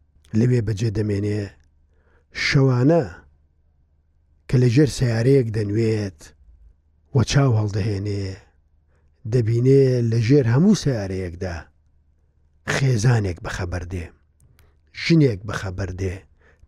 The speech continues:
پیاوێک بەخەبەر دێ، منداڵێک دێتە دەرێ،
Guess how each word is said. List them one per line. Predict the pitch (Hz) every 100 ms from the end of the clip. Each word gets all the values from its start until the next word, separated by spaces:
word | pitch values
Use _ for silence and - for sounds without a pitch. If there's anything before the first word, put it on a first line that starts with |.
| -
پیاوێک | 151 151 135 104 98
بەخەبەر | 104 95 87 95
دێ، | 90 92 90 - _ _ _ _ -
منداڵێک | 131 123 135 147 120 107
دێتە | 98 98 110
دەرێ، | 92 98 95